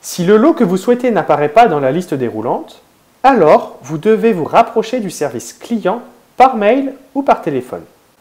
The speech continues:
Vous devez également savoir que la date de rendez-vous client ne détermine pas la durée de validité de votre option. Une option sur le site Expertisimo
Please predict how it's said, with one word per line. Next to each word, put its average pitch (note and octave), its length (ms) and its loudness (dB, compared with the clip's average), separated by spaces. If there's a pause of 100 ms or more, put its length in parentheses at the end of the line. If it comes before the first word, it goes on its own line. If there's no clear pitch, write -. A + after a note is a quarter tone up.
(140)
Vous C3 160 -6
devez E3+ 300 2
également F#3 320 2
savoir F#3+ 480 0
que D3+ 100 -4
la C3+ 160 0
date F#3+ 240 2
de D3+ 60 -4
rendez-vous C#3+ 420 -4
client E3+ 500 -8 (220)
ne C#3+ 160 -4
détermine G3+ 600 -2
pas D3+ 500 -2
la A#2 160 -4
durée F#3 360 -2
de D#3 100 -4
validité F3 720 -4
de D#3 100 -6
votre C#3+ 280 -6
option. - 260 -16 (960)
Une D3+ 180 -2
option G#3+ 320 -4
sur E3 180 -4
le D3 120 2
site C3+ 340 -10
Expertisimo E3 960 -6